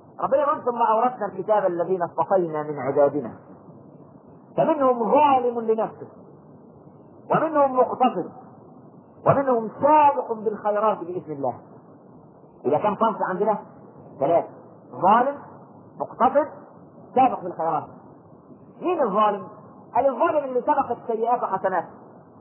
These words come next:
يعني خفت إيه؟ موازينه، يعني سبقت سيئاته حسناته، سيئاته أكثر، ده اسمه ظالم، ظالم لنفسه. في مقتصد،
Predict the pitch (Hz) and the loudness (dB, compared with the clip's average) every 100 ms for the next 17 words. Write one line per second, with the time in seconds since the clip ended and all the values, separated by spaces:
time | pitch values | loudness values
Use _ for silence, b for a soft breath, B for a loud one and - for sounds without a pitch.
0 | - - 160 165 226 202 202 214 220 - | -14 -6 -4 2 2 2 0 2 2 -2
1 | - - - - 160 175 165 139 107 - | -20 -20 -16 -2 2 2 0 -6 -8 -20
2 | - - - - 139 151 226 202 208 240 | -20 -20 -16 -12 -10 0 2 2 0 0
3 | - - - - 175 180 175 175 240 247 | -2 -20 -20 -2 0 2 2 4 4 4
4 | 277 - - - - - 170 170 165 - | 2 -4 -20 -20 -8 -4 -2 -2 -4 -6
5 | - - - - - - - 151 214 233 | -20 -20 -20 -20 -20 -18 -4 2 2 4
6 | 220 - 143 - - - - 165 180 175 | 2 0 -10 -12 -20 -14 -6 -4 0 4
7 | 208 131 - - - - 143 214 240 220 | 4 2 -8 -16 -20 -16 0 4 4 2
8 | 214 208 226 208 - - - - - - | -4 -2 -2 -4 -10 -20 -20 -20 -20 -20
9 | - - - - - - - - 226 269 | -20 -20 -20 -20 -20 -20 -20 -6 0 2
10 | - - 294 180 | 0 2 0 0